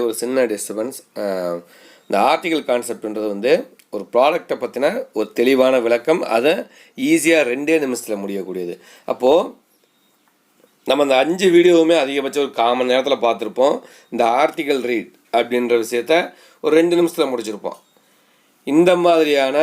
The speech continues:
இன்கம் எடுத்த நபர்கள் நம்ம இப்போ இருக்க எஸ் பி ஓ ஃபேமிலி மெம்பர்ஸ்க்கு எல்லாத்துக்குமே தெரியும், இந்த மாதிரி எவ்வளோ சீக்கிரம்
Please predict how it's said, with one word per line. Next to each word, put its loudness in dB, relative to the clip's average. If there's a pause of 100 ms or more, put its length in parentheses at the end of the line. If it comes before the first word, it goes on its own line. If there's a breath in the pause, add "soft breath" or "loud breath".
(540)
இன்கம் -2
எடுத்த -6
நபர்கள் 0 (100)
நம்ம -4 (680)
இப்போ -2
இருக்க 0 (380)
எஸ் -8
பி -4
ஓ -2
ஃபேமிலி 0
மெம்பர்ஸ்க்கு -6
எல்லாத்துக்குமே -2
தெரியும், -8 (160)
இந்த 0 (120)
மாதிரி 2 (960 loud breath)
எவ்வளோ 2 (100)
சீக்கிரம் -6